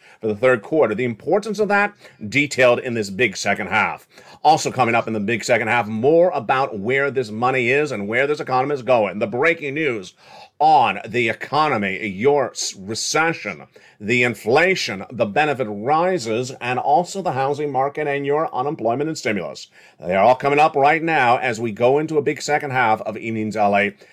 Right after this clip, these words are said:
starting right now. Did you become a member during the commercial break? Hope you did. And right now, we're gonna go over all those incredible fourth stimulus checks in every U S state. Back in the month of March, the President of the United States did a series of incredible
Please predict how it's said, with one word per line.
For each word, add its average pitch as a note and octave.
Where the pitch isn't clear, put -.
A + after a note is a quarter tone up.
starting A#2
right F#2+
now. F#2
Did G#2+
you C3
become E3
a G3
member G3
during F#3+
the G3
commercial F#3+
break? G3
Hope A#2
you F2+
did. G2+
And F#2
right F3
now, E3+
we're E3
gonna D3+
go C3+
over C3
all B2
those G2+
incredible F#2+
fourth G2+
stimulus F#2+
checks -
in A#2
every G#2+
U G2
S F#2
state. F2
Back A3
in B3
the G3+
month E3+
of D3
March, A2+
the B2
President D3
of C3+
the C3
United A#2
States G#2+
did A#2+
a A2+
series A2+
of G#2
incredible G2